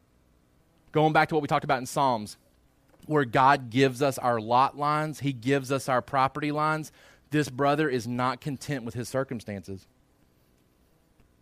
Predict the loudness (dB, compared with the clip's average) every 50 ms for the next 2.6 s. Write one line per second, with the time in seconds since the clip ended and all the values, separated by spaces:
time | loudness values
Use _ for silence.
0 | _ _ _ _ _ 0 0 2 6 8 8 8 10 8 6 8 8 8 12 12
1 | 12 12 12 8 4 2 4 4 4 4 6 8 8 8 6 4 0 2 4 6
2 | 8 8 8 8 8 6 4 0 -4 -8 -12 -20